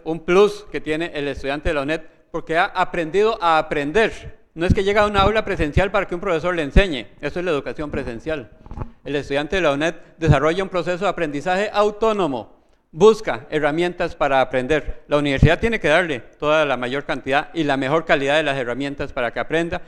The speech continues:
y complementarla con servicios. Eso es el punto central del modelo de educación a distancia. Pero es para que el estudiante aprenda.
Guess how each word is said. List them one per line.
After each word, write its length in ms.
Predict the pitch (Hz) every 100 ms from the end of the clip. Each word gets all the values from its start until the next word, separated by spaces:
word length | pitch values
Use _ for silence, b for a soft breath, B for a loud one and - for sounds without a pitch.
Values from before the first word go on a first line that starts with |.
| B -
y 100 | 175
complementarla 720 | 175 156 156 147 180 185 180
con 180 | 160 -
servicios. 500 | 131 175 160 120 - b -
Eso 260 | 170 180
es 220 | 180 180 - B B
el 120 | 147
punto 280 | - 175 185
central 320 | 165 131 170
del 140 | 160 143
modelo 320 | 135 147 156
de 60 | 139
educación 460 | 131 120 143 151 131
a 60 |
distancia. 520 | 120 - 160 135 117 b b -
Pero 140 | 196
es 60 | 214
para 160 | 226
que 80 | 220
el 60 | 208
estudiante 380 | 180 196 208 214
aprenda. 580 | 226 233 175 127 -